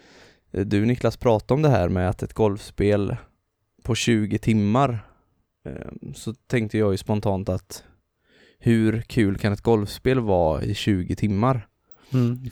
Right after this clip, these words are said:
Speaker 1: Men, eh, <laughs> ja, jag får ändra min uppfattning där, eh, för att, eh,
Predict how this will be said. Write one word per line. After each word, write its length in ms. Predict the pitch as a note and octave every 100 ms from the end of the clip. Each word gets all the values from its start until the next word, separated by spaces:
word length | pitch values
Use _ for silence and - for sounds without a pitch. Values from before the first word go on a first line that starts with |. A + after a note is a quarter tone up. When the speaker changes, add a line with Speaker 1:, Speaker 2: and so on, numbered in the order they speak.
| - -
Speaker 1:
Men, 540 | A2+ A2+ A2+ A2+ A2+
eh, 420 | A2+ A2 A2 - -
<laughs> 400 | D3+ - - -
ja, 280 | - A#2 B2
jag 380 | A#2 A#2 B2 B2
får 120 | -
ändra 200 | C3+ A#2+
min 100 | A2+
uppfattning 440 | C3 C3+ G2+ B2 C#3
där, 400 | A2+ G2+ G#2 G#2
eh, 60 | A2 B2 _ _ _ _ _ _
för 120 | A#2
att, 300 | A2 - -
eh, 340 | G#2+ G#2 G2+